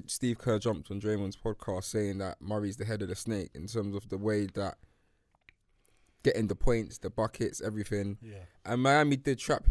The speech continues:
Speaker 1: him really well. Um, they, I think he got,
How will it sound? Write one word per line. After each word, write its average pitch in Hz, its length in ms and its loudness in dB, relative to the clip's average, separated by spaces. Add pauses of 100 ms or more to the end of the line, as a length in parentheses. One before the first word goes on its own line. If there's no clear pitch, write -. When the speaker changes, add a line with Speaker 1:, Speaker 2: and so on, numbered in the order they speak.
Speaker 1:
him 113 420 -2
really 113 340 0
well. 110 380 2 (320)
Um, 101 480 0 (420)
they, 104 240 0 (460)
I 107 60 -10
think - 240 -6
he 120 220 0
got, 113 420 4